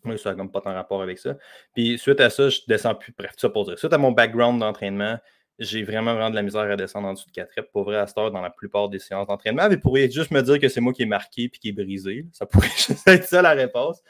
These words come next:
Mais un, un, souvent, mettons, ce que je vais faire, moi, ça va être une série de six, une série de huit, une série de dix. Puis comment j'aime bien ça, le switcher, pour vrai, c'est que suite à ma série de, de dix, ce que je vais faire, c'est que je vais prendre cinquante pour cent de la charge la plus haute que j'ai atteinte. Je vais faire une quatrième série.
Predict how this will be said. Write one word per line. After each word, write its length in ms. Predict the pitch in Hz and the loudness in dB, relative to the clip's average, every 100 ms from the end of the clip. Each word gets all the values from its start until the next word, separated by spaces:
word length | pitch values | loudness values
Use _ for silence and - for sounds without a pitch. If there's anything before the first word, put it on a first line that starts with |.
| - - - | -20 -18 -4
Mais 300 | 117 117 - | 0 0 -2
un, 200 | 123 120 | -4 -4
un, 220 | 120 113 | -4 -6
souvent, 320 | 110 123 135 | -8 -6 -4
mettons, 240 | 135 123 127 | -2 -4 -6
ce 80 | 120 | -6
que 80 | |
je 60 | 107 | -8
vais 60 | 104 | -6
faire, 140 | 123 123 | -4 -6
moi, 80 | |
ça 180 | 120 104 | -6 -6
va 140 | 107 107 | -6 -8
être 80 | |
une 80 | 110 | -10
série 240 | 120 107 107 | -14 -14 -14
de 40 | |
six, 220 | - 117 | -16 -14
une 100 | 113 | -16
série 280 | - 107 101 | -14 -12 -12
de 80 | 95 | -10
huit, 160 | 107 98 | -10 -10
une 100 | 98 | -20
série 280 | - 92 | -20 -20
de 40 | 92 | -20
dix. 320 | - 107 - _ _ _ | -14 -14 -14 _ _ _
Puis 100 | 107 | -8
comment 280 | 123 120 131 | -4 -4 -4
j'aime 280 | 120 104 104 | -6 -8 -8
bien 200 | 110 110 | -10 -10
ça, 160 | 131 | -8
le 40 | 131 | -10
switcher, 420 | - 110 - 135 | -10 -16 -8 -6
pour 180 | 107 202 | -4 -4
vrai, 160 | 120 | -6
c'est 200 | - 104 | -8 -16
que 160 | - 202 | -10 -12
suite 300 | - 143 139 | -10 -10 -8
à 60 | |
ma 120 | 107 101 | -8 -10
série 360 | 113 104 107 | -12 -12 -10
de, 240 | 104 95 101 | -8 -6 -8
de 60 | 92 | -12
dix, 420 | 87 104 131 _ _ _ _ | -10 -10 -10 _ _ _ _
ce 80 | - | -10
que 100 | 110 | -6
je 80 | |
vais 80 | 104 | -4
faire, 160 | 123 127 | -2 -4
c'est 120 | - | -4
que 100 | 104 | -8
je 60 | 104 | -8
vais 60 | |
prendre 180 | 110 107 | -8 -8
cinquante 320 | 131 127 127 | -8 -6 -6
pour 120 | 117 | -8
cent 120 | 131 127 | -6 -6
de 60 | |
la 100 | 107 | -4
charge 240 | - 113 107 | -4 -4 -4
la 80 | |
plus 180 | 101 107 | -8 -6
haute 160 | 113 - | -6 -4
que 120 | 101 | -6
j'ai 120 | 101 | -4
atteinte. 360 | 98 - 113 - | -6 -6 -10 -10
Je 60 | 98 | -10
vais 40 | |
faire 120 | 110 | -8
une 120 | 104 101 | -8 -10
quatrième 440 | 107 - 110 110 | -14 -10 -10 -10
série. 420 | - 107 101 143 | -10 -10 -10 -14